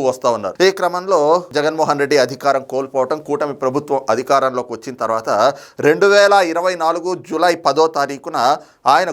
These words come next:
గుంటూరులోని ఒక పోలీస్ స్టేషన్లో దీనికి సంబంధించి ఒక కేసును కూడా నమోదు చేశారు. ఇందులో ఒక ఐదారుగురిని అయితే గనక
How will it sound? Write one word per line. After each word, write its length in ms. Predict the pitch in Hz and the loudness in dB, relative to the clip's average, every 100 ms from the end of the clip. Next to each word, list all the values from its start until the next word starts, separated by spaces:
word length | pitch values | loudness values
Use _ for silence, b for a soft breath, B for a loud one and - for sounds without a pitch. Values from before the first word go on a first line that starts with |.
| - | -8
గుంటూరులోని 500 | 151 170 160 156 147 | -8 -6 -4 -4 -4
ఒక 80 | 131 143 | -6 -4
పోలీస్ 180 | 139 127 | -4 -4
స్టేషన్లో 360 | 139 147 170 131 135 170 165 | -6 -4 0 2 4 2 -2
దీనికి 220 | 127 139 - | -8 -6 -6
సంబంధించి 420 | 131 143 139 135 156 | -6 -6 -8 -4 -4
ఒక 120 | 151 - - | -4 -10 -6
కేసును 340 | - 165 170 160 | 0 0 -2 -6
కూడా 120 | 147 156 131 | 0 0 0
నమోదు 220 | 135 135 | -4 -6
చేశారు. 280 | 123 117 117 - 170 | -8 -4 -4 -6 -6
ఇందులో 260 | 156 170 147 170 - | 0 2 4 2 -2
ఒక 100 | 131 135 120 | -2 0 -2
ఐదారుగురిని 480 | 131 135 131 127 127 | -2 0 0 -4 -8
అయితే 140 | 123 165 | -8 -6
గనక 180 | 147 139 | -6 -6